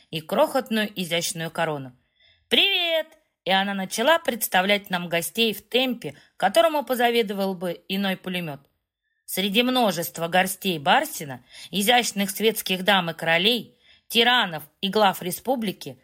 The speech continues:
затесались и наши знакомцы. Патрик, который меньше месяца назад пытался арестовать нас, вловившись в золотые сферы, ненавязчиво стоял в украшенном серебром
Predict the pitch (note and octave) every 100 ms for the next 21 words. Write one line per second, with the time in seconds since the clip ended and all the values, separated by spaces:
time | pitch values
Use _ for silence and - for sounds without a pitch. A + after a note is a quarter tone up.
0 | _ _ D#3+ G#3+ B3+ - F4 F4+ F4+ -
1 | C4+ C4+ B3+ C4+ A#3+ C4+ C4 F3 D#3+ -
2 | C#3 - _ _ - A#3+ G3+ G3 A#3 B3
3 | - _ - B3+ C4+ C4+ C4+ C4 - C4
4 | B3+ - B3 B3 A#3+ A#3+ A#3+ A#3 A#3 A3+
5 | A3+ A3+ A#3 A#3 A3+ A3 G#3+ G#3+ G3+ -
6 | - - F#3+ A3 A3+ A#3 G#3+ - G#3 G#3
7 | G#3+ G#3 G#3+ G#3+ G#3+ - A3 G3 F#3 -
8 | _ - - G#3+ A3+ B3+ F4+ - D#4 -
9 | - C#4+ C4 F3+ D#3 - F#3 G3 F#3+ E3+
10 | - D#3+ D#3 - F3 E3+ F#3+ C#4